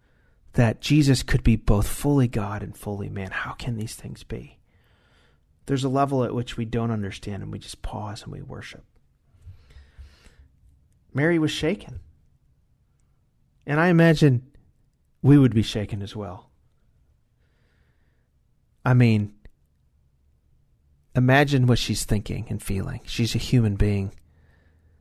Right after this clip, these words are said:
Imagine how she's trembling. But maybe what disturbed her the most were the angel's words, "You are highly favored."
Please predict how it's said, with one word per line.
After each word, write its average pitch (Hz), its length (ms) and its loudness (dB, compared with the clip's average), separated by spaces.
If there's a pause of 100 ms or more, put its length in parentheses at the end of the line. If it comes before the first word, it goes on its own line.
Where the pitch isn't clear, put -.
(160)
Imagine 117 560 0 (180)
how 117 180 -4
she's - 240 -10
trembling. 98 480 -12 (4000)
But 120 120 -8
maybe 131 240 2
what 123 160 2
disturbed - 380 -4
her 110 120 -2
the 104 120 -6
most 101 420 -6
were 110 80 -4
the 98 100 -4
angel's 107 400 -6
words, 95 440 -10 (360)
"You 123 140 0
are 110 80 2
highly 107 400 0
favored." - 560 -6